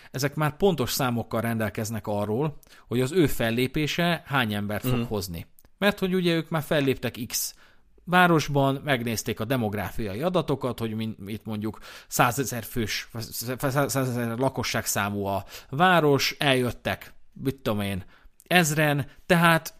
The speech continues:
Speaker 1: tudnak, tudnak ilyen hiteles arányokkal kalkulálni, hogy oké, eljövök a kezdő felsz-,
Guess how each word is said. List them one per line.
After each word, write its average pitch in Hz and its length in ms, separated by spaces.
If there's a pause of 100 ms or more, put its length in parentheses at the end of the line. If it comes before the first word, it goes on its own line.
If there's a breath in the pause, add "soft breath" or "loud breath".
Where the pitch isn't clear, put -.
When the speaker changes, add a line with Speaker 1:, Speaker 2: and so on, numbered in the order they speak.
(520)
Speaker 1:
tudnak, 143 540
tudnak 156 340
ilyen 147 280 (160 loud breath)
hiteles 147 520
arányokkal 135 720
kalkulálni, 127 640
hogy 151 200 (120)
oké, 190 260
eljövök 165 420
a - 60
kezdő 127 300
felsz-, 120 400